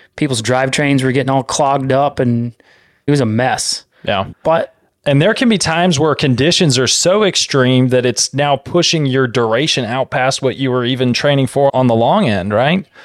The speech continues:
Speaker 2: So there, it could be a situation where you thought it was gonna be a six-hour event,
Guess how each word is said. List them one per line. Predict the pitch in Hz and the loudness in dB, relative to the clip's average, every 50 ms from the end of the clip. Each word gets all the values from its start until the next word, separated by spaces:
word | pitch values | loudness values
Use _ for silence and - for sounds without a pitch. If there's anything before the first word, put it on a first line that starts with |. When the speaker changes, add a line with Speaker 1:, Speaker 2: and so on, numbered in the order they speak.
| - - - - - - | -20 -20 -20 -20 -18 -10
Speaker 2:
So | - - 143 | -4 -2 0
there, | 120 120 123 120 _ - | 0 0 -2 -4 _ -10
it | - 147 - - | -10 -10 -8 -6
could | - 165 180 175 | -4 -2 -2 0
be | 175 185 | 0 0
a | 139 117 | 0 0
situation | - 156 139 - 135 123 127 127 131 - - 127 | 0 -2 0 0 0 2 2 2 0 0 -2 -2
where | 117 113 | -2 -2
you | 113 139 | -2 -4
thought | 147 - 113 113 127 123 | -4 -2 -2 0 0 0
it | 117 | 0
was | 113 107 | -2 0
gonna | 110 120 113 | 0 0 0
be | 107 110 110 104 | 0 0 0 -2
a | 98 92 | -2 -2
six-hour | - - - - - - 101 90 98 98 95 | -2 -4 -4 -4 -2 -2 0 0 0 0 0
event, | 98 98 110 143 151 131 113 113 123 | 0 0 0 0 2 2 0 -2 -4